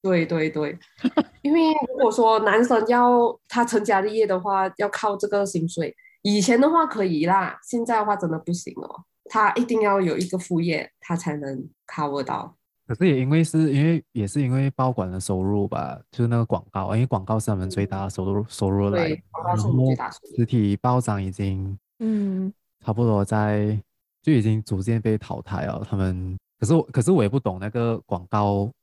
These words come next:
Speaker 3: 方面，我不懂，还是你了解吗？就是其实是可以赚钱的嘛，报-，报章现在。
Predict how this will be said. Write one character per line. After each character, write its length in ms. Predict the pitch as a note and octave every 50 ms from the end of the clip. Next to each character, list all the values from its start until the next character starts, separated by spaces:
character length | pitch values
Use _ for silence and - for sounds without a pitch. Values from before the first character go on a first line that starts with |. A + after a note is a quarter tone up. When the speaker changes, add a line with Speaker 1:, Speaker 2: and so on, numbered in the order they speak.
| _ _ _ _
Speaker 3:
方 180 | - G#2 F#2 F#2
面， 180 | F#2+ F#2+ F#2+
我 80 | F#2+ F#2
不 80 | F2 A#2+
懂， 80 | A2
还 120 | F2 F#2+ F#2+
是 80 | G#2
你 100 | G2+ G2+
了 220 | G2 F2+ - - G#2+
解 240 | - - D#2+ D#2
吗？ 80 | C#3+ -
就 100 | G2 G2+
是 320 | G2 G#2+ G#2 G2+ G2+ A2+ - _ _ _ _ _ _ -
其 100 | - G2+
实 180 | G2 A#2 A#2
是 180 | A2+ - - C#3+
可 200 | - - - F#2
以 420 | F#2 F#2 E2+ C#2 C#2 C2+ C#2 - - _ _
赚 260 | - - G#2 G2 F#2+
钱 220 | F#2+ - - A#2+ A2
的 100 | G#2+ -
嘛， 80 | G#2+ - _ _ _ _
报-， 280 | F#2+ F#2 F#2+ F#2+ G2 G#2 _ -
报 180 | G2 F#2+ G2
章 220 | F#2+ - F#2+ - G2+
现 160 | - - G2+
在。 260 | - - G#2 G#2+ A2+